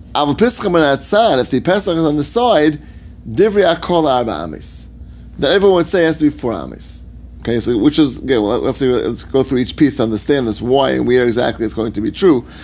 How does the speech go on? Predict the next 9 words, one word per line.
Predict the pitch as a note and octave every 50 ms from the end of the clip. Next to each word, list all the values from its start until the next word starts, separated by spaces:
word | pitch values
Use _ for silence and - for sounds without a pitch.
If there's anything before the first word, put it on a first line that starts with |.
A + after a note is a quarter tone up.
| - - -
But | - B2+ B2
the | D3
Gemara | F3 F#3 F3+ E3
says | - F3+ E3 D#3 C#3
if | C#3+ A2 C3+
it's | B2+ - - - - - - - - - - -
from | - - C3+ C3+
the | B2+
side, | A2+ - - F3+ F#3 G#3 G3+ F3+ D3 C3 B2 G#2+ G2+